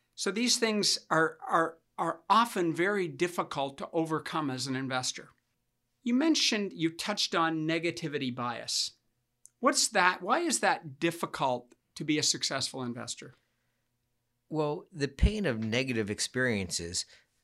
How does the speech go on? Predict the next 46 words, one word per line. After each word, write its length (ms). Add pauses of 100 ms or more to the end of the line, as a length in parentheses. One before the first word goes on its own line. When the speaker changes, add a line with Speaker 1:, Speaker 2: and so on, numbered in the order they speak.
Speaker 2:
greatly 420
outweighs 560
the 400
pleasure 320
of 80
positive 380
experiences. 760
We 160
had 100
someone 240
at 40
our 60
company 280
named 180
Mike 220
O'Nairn, 360
and 80
he 80
once 320 (180)
went 180
and 80
gave 180
that 140
description 540
where 260 (280)
he 240
described, 720
uh, 120
he 200
said 320
to 140
grab 280
your 100
hand 260
and 100
massage 380
it 80
gently, 320
and 100
that's 220
a, 160 (320)
that's 320
a, 320
uh, 100
strong 380
marketplace. 680